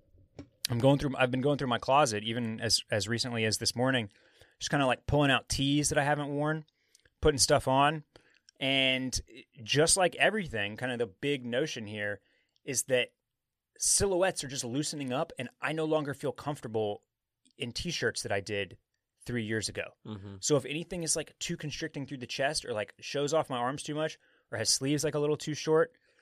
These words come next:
Speaker 1: I'm, I'm suddenly, I feel, I'm feel like I have a baby tee on or something.
Speaker 2: Yeah. So <clears throat> I have that issue, but I'm, I'm just riding with it because I have a lot of vintage tees, and most of, it's either with a vintage tee, the, the sleeve comes down to, like, right here.
Speaker 1: Yep.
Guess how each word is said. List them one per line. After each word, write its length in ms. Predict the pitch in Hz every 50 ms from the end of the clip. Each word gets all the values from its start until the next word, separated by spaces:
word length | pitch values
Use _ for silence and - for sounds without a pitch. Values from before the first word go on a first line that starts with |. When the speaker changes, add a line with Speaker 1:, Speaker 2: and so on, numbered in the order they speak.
| _ _ _ _ _ _ _ _ _ _ 135
Speaker 1:
I'm, 180 | 131 131 127 - 135
I'm 160 | 127 123 117
suddenly, 440 | - - 160 151 143 139 131 123 120
I 80 | 117 107
feel, 180 | - 151 156 -
I'm 160 | 131 127 127 117
feel 200 | - - 151 147
like 140 | 143 139
I 20 | 135
have 140 | 139 143 127
a 60 | 110
baby 320 | 98 - 147 165 170 143
tee 220 | - - 113 98 95
on 140 | 87 90 87
or 60 | 87
something. 360 | - - 104 90 - - - - _ _ _ - - - - - - _ _ _
Speaker 2:
Yeah. 300 | 110 117 131 127 123 113 104 - _ _
So 480 | - - 175 180 175 170 170 165 180 - -
<clears throat> 60 | - 254 262 226 202 165 - - -
I 120 | 151 170
have 120 | 185 175 135
that 160 | 143 135 127
issue, 300 | 131 127 - - 139 135
but 160 | 117 131 123
I'm, 320 | 127 131 139 131 131 127 - _ _ _ _ _ _ -
I'm 120 | 135 143 147
just 140 | 143 113
riding 260 | 117 117 113 131 120 110
with 160 | 98 92 -
it 120 | 95 - - _ _ - - 120
because 280 | 131 135 - 143 127
I 80 | 147 139
have 100 | 139 147
a 40 | 139
lot 140 | 139 135 127
of 80 | 117 101
vintage 320 | 107 117 131 139 - -
tees, 360 | - 151 151 156 156 147 - - _ _ - - - - - - _ _ _ _ -
and 160 | 127 120 123
most 260 | 123 139 156 - - 170
of, 100 | 165 -
it's 220 | - 196 185 - -
either 240 | 233 226 180 202 175
with 160 | 156 156 170 156
a 40 | 147
vintage 360 | 131 180 185 220 214 - -
tee, 140 | - 233 226
the, 160 | 185 151 139 139
the 160 | 127 135 139
sleeve 300 | - - 165 170 170 160
comes 220 | - 170 156 139 123
down 180 | 147 147 143
to, 60 | 123 117
like, 160 | 120 - 131
right 160 | 131 123 117
here. 320 | 123 143 151 170 190 190 131
Speaker 1:
Yep. 220 | 117 117 110 120